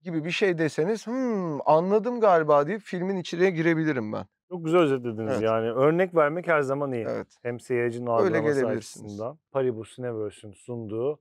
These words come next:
Speaker 2: Sinemaya Dair programımızın sonuna geldik.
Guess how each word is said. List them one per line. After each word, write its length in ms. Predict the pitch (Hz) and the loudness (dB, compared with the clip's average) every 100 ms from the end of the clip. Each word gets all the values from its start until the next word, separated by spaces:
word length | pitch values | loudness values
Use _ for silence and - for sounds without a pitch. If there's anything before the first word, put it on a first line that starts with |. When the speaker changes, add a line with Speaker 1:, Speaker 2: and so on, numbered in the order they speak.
| _ | _
Speaker 2:
Sinemaya 500 | 139 135 120 110 104 | -6 -4 -2 -2 -2
Dair 300 | 110 104 104 | -2 -2 -4
programımızın 800 | 95 127 107 104 104 98 110 117 _ _ _ _ _ - | -4 -4 -4 -6 -10 -10 -10 -10 _ _ _ _ _ -8
sonuna 260 | 120 110 104 | -6 -4 -6
geldik. 540 | 95 85 78 _ _ | -6 -10 -16 _ _